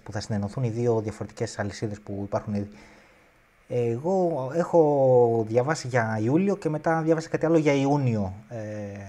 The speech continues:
οπότε λο-, λογικά πλησιάζουμε. Μιλάμε τώρα για,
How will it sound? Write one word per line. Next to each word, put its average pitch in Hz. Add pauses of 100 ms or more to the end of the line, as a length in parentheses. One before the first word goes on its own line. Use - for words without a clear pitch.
(600)
οπότε 160
λο-, 151
λογικά 123
πλησιάζουμε. 113
Μιλάμε 117
τώρα 123
για, 113